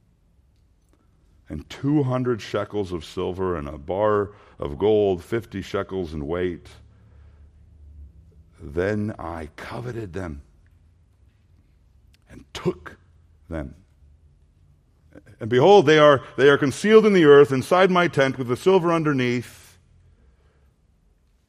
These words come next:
So Joshua sent messengers, and they ran to the tent, and behold, it was concealed in his tent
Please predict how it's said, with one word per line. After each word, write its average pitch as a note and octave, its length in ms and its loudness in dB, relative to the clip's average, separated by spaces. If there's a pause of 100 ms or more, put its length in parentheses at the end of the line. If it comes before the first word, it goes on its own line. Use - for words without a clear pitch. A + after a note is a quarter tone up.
(160)
So E2+ 80 -8
Joshua G#2+ 560 -2
sent D2+ 220 -12
messengers, E2+ 680 -10
and F2+ 120 -8
they D#2+ 120 -4
ran C#3+ 420 -2
to B2 60 -4
the F#2 120 -6
tent, E2+ 340 -10
and F2+ 140 -8
behold, D#3 400 4
it A#2 100 0
was A2+ 240 -2 (220)
concealed E3+ 840 4
in B2+ 80 0
his A#2+ 200 -4
tent D#3+ 400 -2